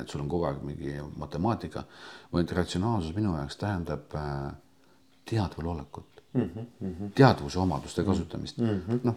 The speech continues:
Speaker 2: mhm.
Speaker 1: näiteks, ma ei tea, sa tead, kus su fookus on, eks ole, sa tead, mida sa mõtled, sa suudad opereerida selle teadmisega, olla nii-öelda adekvaatne,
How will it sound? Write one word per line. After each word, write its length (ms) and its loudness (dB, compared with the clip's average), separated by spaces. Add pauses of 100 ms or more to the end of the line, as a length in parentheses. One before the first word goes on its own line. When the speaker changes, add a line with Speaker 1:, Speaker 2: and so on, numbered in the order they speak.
Speaker 2:
mhm. 140 -6 (140)
Speaker 1:
näiteks, 480 0 (200)
ma 80 2
ei 40 -4
tea, 140 -2 (600)
sa 120 4
tead, 240 6
kus 140 -4
su 100 0
fookus 520 6
on, 200 2
eks 220 -2
ole, 240 0
sa 160 0
tead, 320 6
mida 200 0
sa 120 2
mõtled, 640 6 (640)
sa 160 -2
suudad 480 2
opereerida 720 0
selle 240 -2
teadmisega, 760 0 (520)
olla 260 4
nii-öelda 320 0
adekvaatne, 760 6